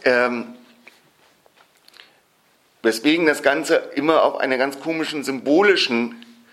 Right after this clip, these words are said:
Ebene abgehandelt werden muss. Und zwar vor allen Dingen eben immer auf der symbolischen Ebene von, ähm,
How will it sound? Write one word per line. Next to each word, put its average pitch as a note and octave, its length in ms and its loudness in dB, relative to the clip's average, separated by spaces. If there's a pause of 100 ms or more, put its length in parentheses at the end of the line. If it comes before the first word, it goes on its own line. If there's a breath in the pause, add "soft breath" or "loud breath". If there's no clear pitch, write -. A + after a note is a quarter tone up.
(920 loud breath)
Ebene B2+ 340 2
abgehandelt A2 720 0
werden F#2+ 280 0
muss. C3 340 -2 (400 loud breath)
Und - 180 -10
zwar A#2+ 240 0
vor - 240 2
allen C#3 300 0
Dingen D3+ 180 -2
eben B2 360 -2
immer A#2+ 260 0
auf - 100 -2
der G#2+ 160 0
symbolischen A#2 640 -2
Ebene A#2+ 500 -2
von, A#2 540 0 (1400 loud breath)
ähm, G#2+ 540 0